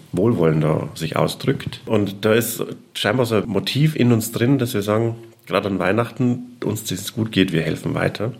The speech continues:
Und ich glaube, Weihnachten hilft, den Blick auch nochmal zu schärfen auf die eben, die es dann trifft.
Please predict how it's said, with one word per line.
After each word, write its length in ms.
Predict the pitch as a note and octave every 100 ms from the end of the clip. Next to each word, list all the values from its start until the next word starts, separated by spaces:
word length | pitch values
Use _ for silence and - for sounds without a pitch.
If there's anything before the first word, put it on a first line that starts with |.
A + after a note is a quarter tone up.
| -
Und 440 | A2 A2+ D#3+ E3 - - -
ich 160 | A#2 G2
glaube, 360 | G2 G#2 B2
Weihnachten 360 | G#2 A2+ B2 B2
hilft, 280 | G#2+ A#2+ -
den 160 | F#2+
Blick 240 | - B2 B2
auch 140 | F#2
nochmal 440 | F2+ E2+ D#2+ D#2+ - - _
zu 100 | -
schärfen 520 | F2 F2+ G2 - A2
auf 200 | - -
die 360 | - F#2+ G2+ -
eben, 480 | F2 F2 E2 D#2+ - - -
die 80 | -
es 300 | E2+ - - - - -
dann 180 | - E2
trifft. 520 | - D2+ - - -